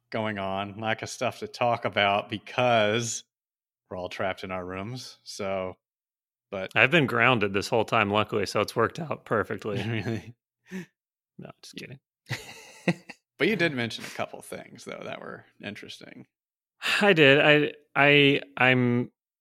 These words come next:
Speaker 2: I've stopped, stopped watching and listening to any of the news 'cause I f-, I feel like we all kinda get it now. Like, there's, there's not gonna be anything new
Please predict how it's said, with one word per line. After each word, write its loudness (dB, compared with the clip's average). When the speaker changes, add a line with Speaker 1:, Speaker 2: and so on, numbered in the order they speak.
Speaker 2:
I've 2
stopped, 0
stopped 0
watching 4
and 4
listening 0
to 0
any 2
of 4
the 4
news 2
'cause -2
I 4
f-, -6
I 0
feel 2
like 2
we 2
all 2
kinda 2
get 4
it 2
now. 2
Like, 0
there's, 4
there's 4
not 4
gonna 2
be 4
anything 2
new 4